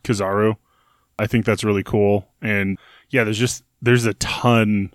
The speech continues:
going on this chapter. You know, we've got Rob Lucci feeding messages back to the Five Elders, I'm assuming through his pigeon, somehow.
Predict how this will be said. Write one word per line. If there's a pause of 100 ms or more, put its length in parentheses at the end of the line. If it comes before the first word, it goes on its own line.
(140)
going
on
this
chapter. (280)
You
know,
we've
got
Rob
Lucci
feeding (400)
messages
back
to
the
Five
Elders,
I'm
assuming
through
his
pigeon, (800)
somehow.